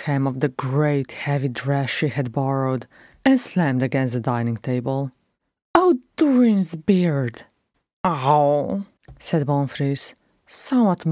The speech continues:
muffled and extremely cross. "Here we are," said her older sister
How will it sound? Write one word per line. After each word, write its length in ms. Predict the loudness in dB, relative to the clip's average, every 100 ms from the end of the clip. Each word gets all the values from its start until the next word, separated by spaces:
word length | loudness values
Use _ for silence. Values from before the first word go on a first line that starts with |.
| 0
muffled 400 | 0 -2 -2 0
and 80 | 0
extremely 1000 | 0 0 0 -2 -4 0 2 2 2 -2 -6
cross. 420 | -4 -2 -2 -4 -6 -6 -10 _ _ _ _ _ -2
"Here 180 | 2 4
we 80 | 2 0 -2
are," 160 | -4 -8 _ _ _ _ -2
said 180 | 0 0
her 180 | 0 0 0
older 260 | 0 -2 -2 -4
sister 340 | -4 -4 -2